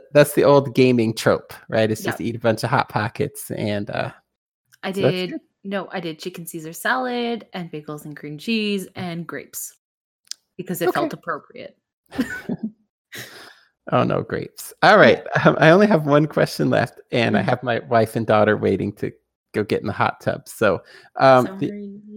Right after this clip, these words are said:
Speaker 2: <laughs>
Speaker 1: No, it's totally fine. The, uh, the only question I have left is, like, so you joined in January or February or something on the Discord, and, like, how,
Speaker 2: Mm-hmm.
Speaker 1: how have you wiggled your way into, uh, like, becoming, what,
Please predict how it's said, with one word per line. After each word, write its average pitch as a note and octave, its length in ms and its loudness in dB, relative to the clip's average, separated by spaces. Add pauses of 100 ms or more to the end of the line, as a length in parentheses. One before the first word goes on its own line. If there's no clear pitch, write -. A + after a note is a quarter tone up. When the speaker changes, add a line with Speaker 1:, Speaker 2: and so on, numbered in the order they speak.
Speaker 2:
<laughs> - 240 -8
Speaker 1:
No, G3 180 4
it's - 220 -8
totally A3 240 -2
fine. D#3+ 300 -2 (400)
The, D#3 200 6
uh, C#3 140 4
the D3 160 0
only G#3 120 0
question - 400 0
I D3+ 60 2
have C#3 160 0
left D#3+ 320 0
is, B2+ 380 -2
like, - 340 -2 (180)
so - 180 -8
you B2+ 160 -10
joined D3 440 -2
in A2 160 -4 (260)
January A#2 920 -2
or G2 180 -4
February C3 760 0
or A2 60 -2
something A#2+ 400 -4
on A2+ 140 0
the G#2+ 40 -2
Discord, A2 680 -2
and, A#2 260 -2
like, A2+ 320 -2 (200)
how, C3+ 300 2
Speaker 2:
Mm-hmm. - 80 -10
Speaker 1:
how D3 200 4
have E3 240 -2
you C#3 140 0
wiggled C3+ 480 2
your B2+ 80 2
way A#2+ 320 4
into, A#2 800 0
uh, G#2+ 340 4
like, - 380 -6 (480)
becoming, B2+ 520 2 (300)
what, A#2+ 180 0